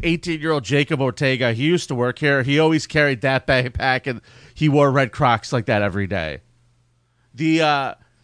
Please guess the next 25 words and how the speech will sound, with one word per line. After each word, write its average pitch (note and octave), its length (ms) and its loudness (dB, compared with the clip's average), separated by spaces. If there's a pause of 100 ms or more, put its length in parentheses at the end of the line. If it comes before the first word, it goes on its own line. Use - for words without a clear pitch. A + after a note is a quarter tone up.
(120)
cops F#3+ 340 0
very F3 420 0
quickly D#3 400 -2
tracked B2 400 -4
him G#2+ 180 -8
down D3 420 0 (200)
around A#2+ 300 0
two E3 200 0
A D3 140 -2
M C3+ 120 -2
on A#2+ 100 -2
July G#2 280 -4
twentieth, F3 560 -2 (640)
and, C#3 300 -2
uh, C#3+ 100 0
he D3+ 160 -6
was D#3 140 0
asking F#3+ 340 -2
for D#3 240 -2
a C3+ 60 -2
ride D#3 340 2
to D3 220 -2
a A#2+ 40 -2
drug B2+ 460 -2
deal. F#2+ 440 -2